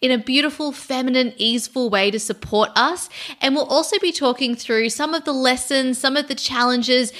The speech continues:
some of the boundaries we need when it comes to showing up for our beautiful businesses. So today's guest is Natalia Del Olmo. Natalia is a certified Peak Pilates master instructor. She has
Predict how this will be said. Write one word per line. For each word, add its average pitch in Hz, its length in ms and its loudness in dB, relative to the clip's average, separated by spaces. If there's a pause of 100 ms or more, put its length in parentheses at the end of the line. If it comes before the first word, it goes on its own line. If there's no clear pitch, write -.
(160)
some 320 220 -4
of 302 80 0
the 247 180 0
boundaries 233 720 0
we 220 160 2
need 202 440 0
when 226 120 2
it 226 120 -4
comes 233 360 -2
to 240 100 -6
showing 240 540 2
up 214 380 2 (200)
for - 260 -6
our 202 400 2 (160)
beautiful 226 680 -4
businesses. 311 800 -4 (320)
So 294 300 2
today's 311 480 0
guest 226 360 2
is 240 180 -6
Natalia 269 760 0
Del 247 220 0
Olmo. 208 580 -2
Natalia 269 680 -2
is 220 160 -4
a 208 80 -6
certified 247 840 2 (280)
Peak 320 280 -2
Pilates 240 600 2
master 233 580 2
instructor. 214 880 0 (240)
She 269 200 -2
has 240 200 2